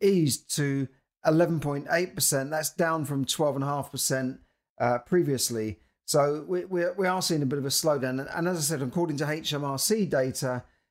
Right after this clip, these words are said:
they, they showed that sales were down fifty-five percent on, on twenty twenty-one. And that's the slight distorted figure because in that time we had the stamp duty,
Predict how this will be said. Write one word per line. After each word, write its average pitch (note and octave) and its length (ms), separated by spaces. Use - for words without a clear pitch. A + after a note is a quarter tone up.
they, C3+ 160
they C#3+ 180
showed D3 300
that D3+ 120
sales F3+ 540
were C3 80
down B2+ 280
fifty-five D#3 760
percent B2 480
on, C3 380
on D3 160
twenty C3+ 400
twenty-one. C3+ 540
And D3 100
that's F#3+ 220
the D#3 60
slight D#3+ 380
distorted C#3 520
figure D#3 280
because C3 380
in E3+ 180
that E3 220
time D3 320
we C#3+ 100
had C#3+ 160
the D3 100
stamp F#3 500
duty, B2+ 640